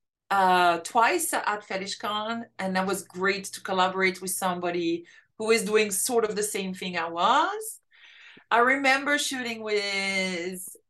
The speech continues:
Vesta and Genesis, some really cool damsel in distress classic stuff. It was really fun. God, it, there's been so many shoots, so many.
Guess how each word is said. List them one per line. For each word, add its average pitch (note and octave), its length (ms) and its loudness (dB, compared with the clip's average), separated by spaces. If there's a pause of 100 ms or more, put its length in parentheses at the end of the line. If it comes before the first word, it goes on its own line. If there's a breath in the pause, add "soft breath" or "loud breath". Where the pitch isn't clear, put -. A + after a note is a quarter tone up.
Vesta A#3+ 560 4
and F#3+ 320 2
Genesis, F3+ 1040 -2
some A#3 300 -2
really B3 880 0
cool A#3 800 4 (420 loud breath)
damsel A#3+ 760 0
in A3+ 120 -12
distress A3+ 640 -2
classic A3 640 -2
stuff. A3 480 0
It G#3+ 120 -6
was G3 200 -10
really F#3+ 260 -10
fun. F#3+ 680 -2 (1000 loud breath)
God, A#3 160 -2
it, G#3+ 340 -4
there's A#3 200 -2
been B3 180 -4
so A#3 280 2
many A#3 220 -4
shoots, - 840 -8 (260)
so A3 440 -2
many. F3 540 -10